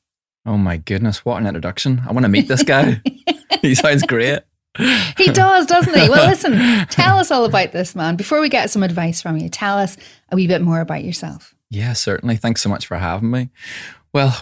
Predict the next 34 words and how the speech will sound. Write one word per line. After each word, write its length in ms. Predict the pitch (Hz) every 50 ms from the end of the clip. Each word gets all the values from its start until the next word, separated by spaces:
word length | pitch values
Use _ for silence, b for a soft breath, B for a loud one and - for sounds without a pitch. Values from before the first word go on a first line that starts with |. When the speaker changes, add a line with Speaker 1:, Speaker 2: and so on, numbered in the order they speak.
| -
Speaker 1:
prior 300 | - - 143 127 135 143
to 260 | 139 135 113 104 104 104
working 300 | 104 101 98 95 - 95
in 100 | 98 95
mental 220 | 92 95 92 -
health, 320 | 90 - - 90 90 - -
which 220 | - - - -
frankly 400 | - - - 120 104 - 104 98
for 180 | - - 92 87
me 220 | 87 87 90 90
is 260 | 90 90 85 85 -
a, 320 | 85 82 80 82 78 - - _
is 340 | 95 90 - - 95 87 -
a 220 | 87 85 85 90
dream 500 | 87 104 - 110 101 98 98 98 98 95
job, 380 | 90 95 87 85 90 95 92 101
it 40 | 90
really 340 | 85 95 98 98 98 98
is 120 | 92 87 85
such 180 | - - -
a 60 | - -
passion. 680 | - - 87 85 82 - - - 104 98 95 101 110 - _ -
I 240 | 90 85 85 85
started 420 | 87 - - - 104 92 92 90 95
my 200 | 92 87 85 87
career 420 | - - - 95 90 90 87 87
working 400 | 85 90 85 82 - - 92 90
in 200 | 85 85 87 85
retail 540 | 85 95 101 - - - 123 127 131 131 135 135 127 -
and 160 | - 92 92
then 300 | 92 92 92 95 92 95
moving 300 | 95 98 98 92 101 95
on 300 | 95 92 90 90 90 87
to, 600 | - - - - 98 92 90 90 87 87 87 85